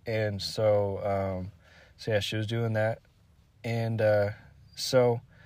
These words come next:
we got talking and, and come to find out these things about her, find out that she's from Palestine and going to school and all this and that.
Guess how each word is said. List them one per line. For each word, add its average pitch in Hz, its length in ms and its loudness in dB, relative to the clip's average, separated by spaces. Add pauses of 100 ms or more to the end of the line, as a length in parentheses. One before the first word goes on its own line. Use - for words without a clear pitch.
(580)
we 135 80 -4
got 131 180 8
talking 139 540 6
and, 107 360 0 (460)
and 110 300 0
come 123 160 0
to 117 80 -2
find 117 300 2
out 117 200 8
these 117 240 -2
things 120 280 -2
about 117 260 6
her, 120 280 2
find 117 440 -2
out 110 160 4
that 110 140 -6
she's - 240 -6
from 107 120 -8
Palestine 110 680 2
and 101 220 -6
going 110 220 0
to 107 60 -6
school 117 340 -2
and 110 100 0
all 113 140 2
this 113 260 -2
and 110 140 -8
that. 110 220 -6